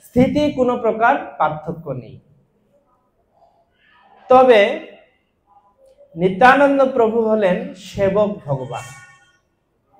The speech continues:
তার ভিতরে সেবাভাব প্রবল, মানে ভগবানের প্রতি সেবার নিমিত্তে তার উৎপত্তি,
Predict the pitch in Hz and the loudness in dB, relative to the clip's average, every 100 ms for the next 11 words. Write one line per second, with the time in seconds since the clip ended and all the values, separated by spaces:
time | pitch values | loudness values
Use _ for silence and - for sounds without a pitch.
0 | _ - _ - 226 240 220 254 262 277 | _ -20 _ 6 6 6 2 2 2 2
1 | 277 - 208 202 240 247 240 277 269 - | 0 -2 0 4 6 4 6 4 4 -2
2 | 180 180 196 165 - - - - _ _ | 0 6 6 6 2 -8 -16 -20 _ _
3 | _ _ _ _ _ _ _ _ _ _ | _ _ _ _ _ _ _ _ _ _
4 | 170 185 233 202 160 170 196 220 233 262 | -4 -2 0 -2 -2 0 2 4 4 2
5 | 254 254 254 277 - - 185 190 254 277 | 2 -2 0 -6 -6 -6 -4 4 6 6
6 | 254 240 262 262 320 320 247 220 208 190 | 2 -4 -4 -6 -10 -2 2 2 0 -6
7 | 185 214 202 208 143 | -6 -8 -10 -10 -12